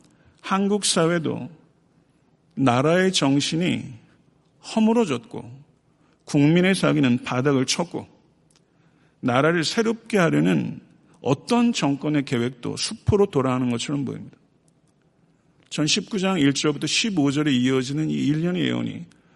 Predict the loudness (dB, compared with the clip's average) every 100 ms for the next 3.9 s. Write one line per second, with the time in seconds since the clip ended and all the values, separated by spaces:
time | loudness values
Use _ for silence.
0 | _ _ -6 -4 -2 -4 -6 -6 0 4
1 | 4 4 0 0 -2 -2 -4 -6 -4 -2
2 | 0 -2 -4 -8 -12 -18 _ _ _ _
3 | -2 0 0 -2 -4 -4 -4 -6